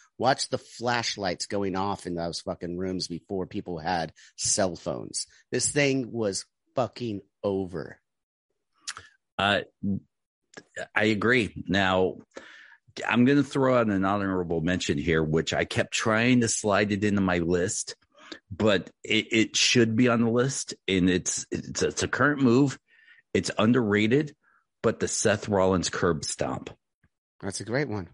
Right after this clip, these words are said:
Speaker 1: That's a
Speaker 2: That,
Speaker 1: great one.
Speaker 2: that,
Speaker 1: Fuck,
Speaker 2: that
Speaker 1: I didn't, I didn't, ugh, fuck, I didn't even think about that one.
Speaker 2: That should have been on my list.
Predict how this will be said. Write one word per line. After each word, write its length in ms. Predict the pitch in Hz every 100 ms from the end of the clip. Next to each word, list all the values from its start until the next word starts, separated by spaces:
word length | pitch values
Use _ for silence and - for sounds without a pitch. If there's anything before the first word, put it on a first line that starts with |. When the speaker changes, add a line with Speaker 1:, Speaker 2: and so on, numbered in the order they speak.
| _
Speaker 1:
That's 140 | - 104
a 80 | 95
Speaker 2:
That, 40 |
Speaker 1:
great 260 | 101 110 104
one. 220 | 98 82 _ _ -
Speaker 2:
that, 240 | 113 120 -
Speaker 1:
Fuck, 100 | 156
Speaker 2:
that 180 | 117
Speaker 1:
I 60 | 117
didn't, 220 | 135 147 - _ -
I 100 | 123
didn't, 400 | 120 120 113 113
ugh, 60 | 101
fuck, 440 | - - 98 101
I 60 | 107
didn't 160 | 107
even 180 | 95 95
think 200 | 107 104
about 260 | 92 87 -
that 140 | 85
one. 180 | 90 85 107 - -
Speaker 2:
That 200 | 123 -
should 260 | - 147
have 120 | 151 139
been 140 | 139
on 120 | 131
my 160 | 123 117
list. 420 | 107 110 107 -